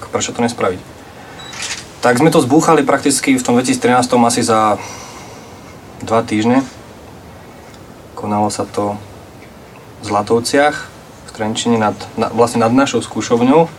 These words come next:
<laughs> v Kultúrnom dome. Ehm, malo to strašne veľa chýb. <laughs> Strašne, zvuk bol úplne, že zlý. Ale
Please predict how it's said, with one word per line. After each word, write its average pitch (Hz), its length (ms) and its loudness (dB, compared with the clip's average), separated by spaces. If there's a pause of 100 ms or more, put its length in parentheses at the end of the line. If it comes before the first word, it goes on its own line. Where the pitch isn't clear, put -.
<laughs> - 260 -2
v - 80 -6
Kultúrnom 117 400 0
dome. 120 320 2 (1500)
Ehm, 131 480 4 (160)
malo 185 320 4
to 160 80 2
strašne 180 480 2
veľa 160 240 6
chýb. 156 240 4 (540)
<laughs> - 500 -2
Strašne, 131 400 2
zvuk 127 240 2
bol 143 160 6
úplne, 139 320 4
že 127 80 2
zlý. 143 240 4 (800)
Ale 139 400 4